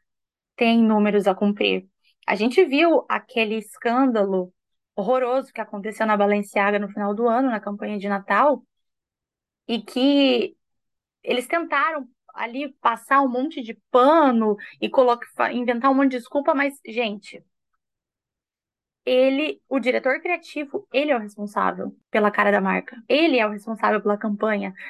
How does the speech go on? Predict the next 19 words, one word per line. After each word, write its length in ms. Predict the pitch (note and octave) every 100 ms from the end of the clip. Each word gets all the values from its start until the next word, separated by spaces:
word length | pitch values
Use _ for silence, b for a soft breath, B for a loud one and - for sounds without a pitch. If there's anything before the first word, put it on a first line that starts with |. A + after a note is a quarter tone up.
| B
Não 160 | A3+ C4+
existe 520 | A#3 C4+ F#4+ - A#3
possibilidade 920 | A#3+ A#3 A#3+ D4 C#4+ A3+ B3+ B3+ G3+
de 100 | G3
uma 160 | G#3 G#3
campanha 640 | B3 A#3 - G#3+ A3+ G3+
de 120 | G#3
marketing 800 | G#3+ G3+ G3+ G3+ G3+ - G3+ F#3+ _ -
ser 220 | - A#3+ -
feita 400 | A#3 A#3 A#3 A3+
sem 580 | - - C#4 D4 D4+ C4+
aprovação 1040 | A3+ A#3 B3 A#3 A#3+ - - A#3+ A3 A3+ A3+ b b b b _ _
total 580 | - C#4+ - B3+ C4 A3+
do 160 | F#3+ F#3+
diretor 420 | F#3+ F#3 F#3+ G#3
criativo. 560 | F#3+ F#3+ - F#3+ F#3 - _ _
E 80 | C4
como 420 | C4+ - D#4+ A4
marketing, 920 | D4+ B3 A3 D4 D#4+ A#3 - G3+ F3+